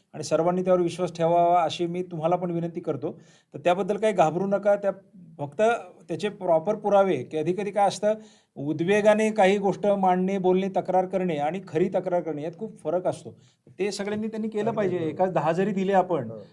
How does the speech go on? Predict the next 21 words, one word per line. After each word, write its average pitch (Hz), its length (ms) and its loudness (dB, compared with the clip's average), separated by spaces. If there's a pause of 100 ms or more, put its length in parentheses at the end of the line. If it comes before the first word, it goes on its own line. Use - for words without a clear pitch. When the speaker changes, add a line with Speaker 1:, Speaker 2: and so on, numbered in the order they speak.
(160)
Speaker 1:
तरी 165 160 0 (320)
तिथं 156 200 -4
जर 185 80 -4
तुम्हाला 190 300 -2
काही 202 160 -2
वाईट 185 260 2
अनुभव 190 260 0
आला, 175 320 4 (140)
तो, 151 40 -14
Speaker 2:
हो. 143 440 -10
Speaker 1:
सगळं 151 340 0
तुम्हाला 208 300 0
ओपन 190 320 2
आहे. 175 120 2
आमचं 139 340 -4
तक्रार 175 460 -4
निवारण 180 300 -2
समिती 170 340 -8
पण 180 140 -8
ओपन 175 260 -6
राहील, 170 260 -2